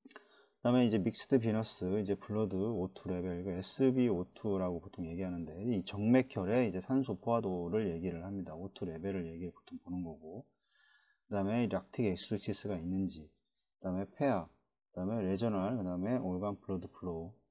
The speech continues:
그다음에 올간 등 이제 펑션 등이 있을 수가 있습니다.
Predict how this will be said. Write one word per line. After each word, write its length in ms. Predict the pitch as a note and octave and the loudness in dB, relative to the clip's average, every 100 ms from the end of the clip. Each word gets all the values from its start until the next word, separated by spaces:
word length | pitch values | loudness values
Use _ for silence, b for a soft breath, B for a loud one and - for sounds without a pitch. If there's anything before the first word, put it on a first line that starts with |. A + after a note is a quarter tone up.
| _ | _
그다음에 240 | - F#2 A2 | -6 -2 0
올간 460 | F#2+ F2+ F#2+ F#2 | 0 0 0 0
등 280 | E2 E2 G#2 | -2 -4 -4
이제 140 | F#2 F2+ | -4 -6
펑션 380 | - D#3 D#3 C#3+ | -4 -2 2 2
등이 220 | B2+ G2+ | 4 2
있을 180 | D#2+ G2 | -2 -6
수가 240 | F2+ F#2 | -8 -8
있습니다. 420 | D#2+ - E2 D#2 | -8 -10 -12 -12